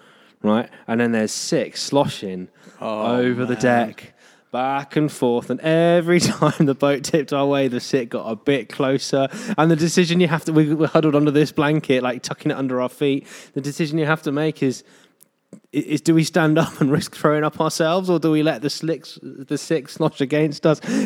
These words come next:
Speaker 1: It was awful. And we should have got the plane, <laughs> right?
Speaker 2: Yeah,
Speaker 1: And I
Speaker 2: always
Speaker 1: guess
Speaker 2: get the plane.
Speaker 1: I,
Speaker 2: That's the
Speaker 1: yeah,
Speaker 2: moral.
Speaker 1: that was the moral of the story. Never get the boat to Guernsey, guys. But my, um, I guess what I'm trying to say is,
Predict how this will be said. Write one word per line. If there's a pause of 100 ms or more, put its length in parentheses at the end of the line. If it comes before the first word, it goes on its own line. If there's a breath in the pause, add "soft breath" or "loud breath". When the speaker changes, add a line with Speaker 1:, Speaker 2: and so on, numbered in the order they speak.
Speaker 1:
It
was
awful. (240 loud breath)
And (140)
we
should
have
got
the
plane, (200)
<laughs>
right?
Speaker 2:
Yeah,
Speaker 1:
And
I
Speaker 2:
always
Speaker 1:
guess
Speaker 2:
get
the
plane.
Speaker 1:
I,
Speaker 2:
That's
the
Speaker 1:
yeah,
Speaker 2:
moral.
Speaker 1:
that
was
the
moral
of
the
story.
Never
get
the
boat
to
Guernsey,
guys. (260 loud breath)
But
my,
um, (320)
I
guess
what
I'm
trying
to
say (100)
is,